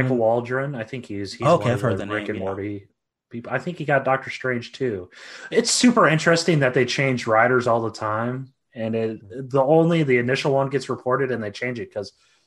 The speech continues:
Speaker 1: Strange two had someone and then someone, and then Michael Waldron, and then Eternals had the Firpo brothers, but apparently they got canned, and now Chloe, uh, Zhao wrote the,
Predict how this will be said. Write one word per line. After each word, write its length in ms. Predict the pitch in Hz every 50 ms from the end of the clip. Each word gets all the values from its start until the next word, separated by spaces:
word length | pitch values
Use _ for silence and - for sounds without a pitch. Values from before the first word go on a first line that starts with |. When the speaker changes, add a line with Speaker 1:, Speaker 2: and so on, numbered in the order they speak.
| _
Speaker 1:
Strange 420 | - - - 139 135 135 123 117 -
two 140 | - 135
had 180 | 135 123 117 117
someone 420 | - - 131 123 123 127 123 123
and 160 | 117 107 104 107
then 260 | 107 107 113 117 110
someone, 580 | - - - 113 113 120 120 120 120 117 117
and 100 | 107 104
then 80 | 107 104
Michael 280 | 107 113 110 - 104 98
Waldron, 500 | 101 104 107 113 - - - 117 113 110
and 100 | 104 104
then 140 | 104 101
Eternals 460 | 104 95 - - 117 113 117 113 110 -
had 140 | 117 104
the 60 | 101 98
Firpo 480 | - - - 117 117 117 - 123 120 120
brothers, 460 | - 113 113 120 120 120 123 120 120
but 140 | - - 101
apparently 720 | - - 117 113 117 113 110 120 117 113 113 107 101 - _ _ _ _ _ _ _ _ _ -
they 180 | 107 104 110 110
got 300 | 120 117 117 107 - -
canned, 360 | - 113 110 113 117 117 110
and 60 | 104 107
now 160 | 104 110 107
Chloe, 720 | - - - 107 107 107 113 117 120 120 123 127 123 120 _ -
uh, 200 | 120 113 107 107 104
Zhao 480 | 104 101 110 104 107 113 120 123 120
wrote 320 | 117 117 120 120 120 120 _
the, 460 | - 120 117 113 113 113 110 110 110